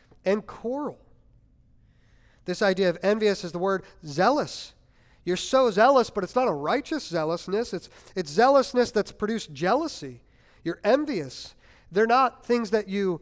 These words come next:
want because it's a biblical direction. You want it because you need it now, or else you're gonna not deal with the person anymore. And you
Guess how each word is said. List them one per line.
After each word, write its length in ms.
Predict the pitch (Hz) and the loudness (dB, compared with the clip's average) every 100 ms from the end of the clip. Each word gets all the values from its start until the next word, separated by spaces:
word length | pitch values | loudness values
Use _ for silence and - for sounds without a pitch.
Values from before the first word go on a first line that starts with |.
| - _ _ _ - | -12 _ _ _ -2
want 280 | 180 240 | 2 2
because 420 | 226 214 226 202 190 - | 0 0 2 2 -2 -6
it's 180 | - - | -4 -2
a 60 | |
biblical 680 | 156 139 208 233 220 185 160 | -2 -2 0 0 -2 -2 -2
direction. 680 | 147 143 208 - - 165 170 | -4 -4 -4 -6 -6 -6 -6
You 140 | 175 | -6
want 280 | 175 226 269 | 2 2 2
it 140 | 220 - | -2 -4
because 380 | 196 214 202 | -4 0 0
you 120 | 175 180 | 0 -4
need 260 | 190 262 | -2 0
it 220 | 247 190 | -2 -2
now, 380 | 180 185 240 269 | -6 -4 0 4
or 320 | 208 208 208 208 | 4 4 0 2
else 320 | 262 254 - | 2 2 -4
you're 100 | 220 | -2
gonna 300 | 214 226 208 - - - | 2 2 2 -2 -20 -2
not 500 | 165 240 262 - 147 | 4 6 4 -2 -6
deal 320 | 180 285 247 | 2 4 4
with 140 | 208 | 2
the 80 | 220 | -2
person 420 | - 254 254 233 | 0 -2 0 0
anymore. 580 | 220 233 233 269 330 170 _ _ _ _ _ _ _ _ _ _ _ _ _ | 0 0 0 -2 -2 -8 _ _ _ _ _ _ _ _ _ _ _ _ _
And 180 | 190 220 | -2 0
you 220 | 220 | -2